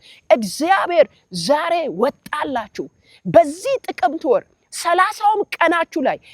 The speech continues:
የእግዚአብሔር ክንድ ወጣላችሁ። የእግዚአብሔር ክንድ ቀደመላችሁ።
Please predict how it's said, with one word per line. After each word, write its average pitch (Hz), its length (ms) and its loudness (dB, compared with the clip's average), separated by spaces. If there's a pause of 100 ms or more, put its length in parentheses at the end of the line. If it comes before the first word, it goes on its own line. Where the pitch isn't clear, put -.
የእግዚአብሔር 277 720 0
ክንድ 302 260 -6
ወጣላችሁ። 285 760 -2 (260)
የእግዚአብሔር 339 600 -2
ክንድ 359 200 -8 (120)
ቀደመላችሁ። 254 960 0